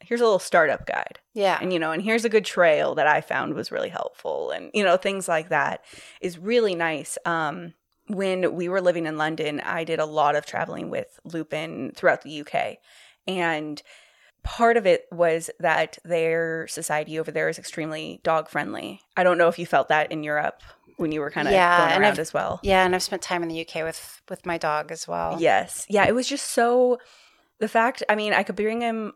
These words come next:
Speaker 1: on the tube a-, every day to work, and, and he's quite a, like, very introverted, shy, um, so it did take a little bit of work for us to build up to that, you know, for commute hours and him being surrounded by people and all of that. But, um,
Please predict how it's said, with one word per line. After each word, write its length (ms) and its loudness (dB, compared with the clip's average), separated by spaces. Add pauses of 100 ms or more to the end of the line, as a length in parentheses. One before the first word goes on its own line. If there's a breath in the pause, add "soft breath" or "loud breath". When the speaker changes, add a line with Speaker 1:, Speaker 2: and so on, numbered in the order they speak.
Speaker 1:
on 100 -2
the 80 -4
tube 500 -2 (120)
a-, 160 -4 (100)
every 220 2
day 160 0
to 80 -2
work, 420 -2 (380 loud breath)
and, 520 -2
and 120 2
he's 200 2
quite 280 0
a, 180 0
like, 220 0 (160)
very 240 4
introverted, 520 -2
shy, 600 4 (360 soft breath)
um, 460 -2 (680 soft breath)
so 140 2
it 80 -2
did 200 -2
take 220 2
a 60 4
little 160 6
bit 80 2
of 80 0
work 200 2
for 100 4
us 160 -4
to 240 -8 (260)
build 340 2
up 280 0 (260)
to 220 -4
that, 320 0
you 80 -6
know, 320 -4
for 240 -6
commute 440 -6
hours 540 -2
and 140 -6
him 100 -4
being 180 -8
surrounded 400 -6
by 120 0
people 420 -4
and 100 -2
all 140 -2
of 120 -8
that. 280 -4
But, 140 0
um, 320 -6